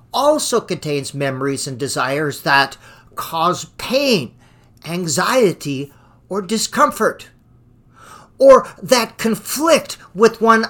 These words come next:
idealized version of self, and that one finds unacceptable. So look, let's look at Freud's structure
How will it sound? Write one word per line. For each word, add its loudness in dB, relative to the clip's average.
idealized 2
version 0
of -2
self, 2
and 0
that -10
one -4
finds -4
unacceptable. -10
So -4
look, -6
let's 0
look -6
at -4
Freud's -4
structure -6